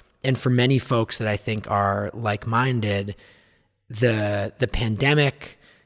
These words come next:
and the increased focus on breaking down systemic racism in this city and throughout the country have given folks the ability to challenge norms in a way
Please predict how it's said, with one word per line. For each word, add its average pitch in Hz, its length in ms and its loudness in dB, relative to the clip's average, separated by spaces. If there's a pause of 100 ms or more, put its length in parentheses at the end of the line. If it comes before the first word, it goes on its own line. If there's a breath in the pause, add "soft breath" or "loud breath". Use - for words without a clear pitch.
(180)
and 107 540 -2
the 113 320 -4
increased 127 380 0
focus 113 400 0
on 104 140 -2
breaking 104 420 -4
down 101 720 -4
systemic 104 480 -4
racism 101 800 -4
in 139 160 4
this 120 140 4
city 107 360 0
and 104 100 -4
throughout 104 280 -4
the 107 60 -10
country 101 580 -6 (600 soft breath)
have 117 280 -2
given 123 360 4
folks - 760 -4 (480)
the 117 180 0
ability 104 720 -2
to 101 800 -6 (380)
challenge 113 640 0
norms 104 720 -4 (220)
in 127 120 0
a 113 60 2
way 104 680 0